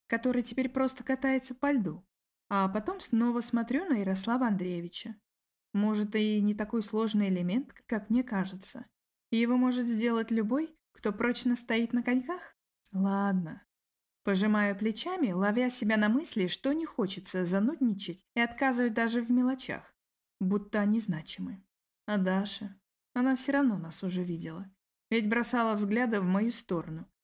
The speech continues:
а я даже не придала этому значения, пока в других мыслях утопала. В общем, у подруги в любом случае будут вопросы. И этого не избежать. Да и я больше, наверное, не хочу.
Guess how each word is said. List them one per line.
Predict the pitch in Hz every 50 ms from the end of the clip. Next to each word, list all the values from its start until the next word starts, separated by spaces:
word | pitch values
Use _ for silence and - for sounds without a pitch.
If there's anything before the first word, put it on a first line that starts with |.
| _
а | - 220
я | 247 262
даже | 233 262 262 240 240 233
не | 240 247 247
придала | - 247 233 226 240 247 247 247
этому | 240 240 - 247 233 233 233
значения, | 226 240 240 247 247 - - 180 156 147 147 147 151 151 - _ _ _
пока | - 196 190 196 202 196
в | 190
других | 196 202 196 196 196 190 -
мыслях | - 208 185 185 - 175 165 - -
утопала. | 185 - 190 190 190 - 160 - 185 - 202 - _ _ _ _ _ -
В | 196 196 185 226
общем, | 285 311 - - - 302 294 285 - _ _
у | - 208
подруги | 202 220 208 190 214 254 269 240 254
в | 233
любом | 233 233 214 180 170 165 156
случае | 151 - 208 240 254 254 - - 240 214
будут | 208 214 208 220 214 - -
вопросы. | 208 202 - 190 156 151 147 - - - - - _ _ _ _ _ _ -
И | 254
этого | 277 302 294 269 226 220
не | 226 233 254 247
избежать. | 214 208 220 240 214 - 156 - - - - - _ _ _ _ _ _ _ _ _ _ _ -
Да | 220 262
и | 269 262 254
я | 247 233 208
больше, | 196 214 214 214 202 - - 214
наверное, | 214 214 208 226 240 240 269 277 254
не | 208 185 175
хочу. | - 180 175 - - - 202 196 214 -